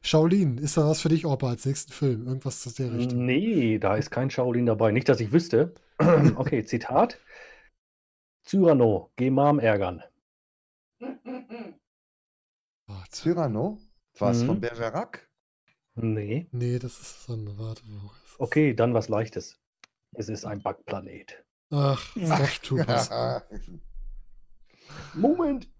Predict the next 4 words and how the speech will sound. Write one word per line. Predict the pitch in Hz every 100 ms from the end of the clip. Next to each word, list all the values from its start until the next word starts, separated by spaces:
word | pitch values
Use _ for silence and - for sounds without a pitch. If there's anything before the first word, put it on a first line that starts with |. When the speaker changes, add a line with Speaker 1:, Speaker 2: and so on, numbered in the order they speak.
| - -
Speaker 2:
Starship | - 139 143 147 -
Troopers. | 143 147 175 196 - _ _ _ _ _
Speaker 3:
Hm. | 110 117 - _ _ _
Speaker 2:
Ähm, | 147 131 123 113 107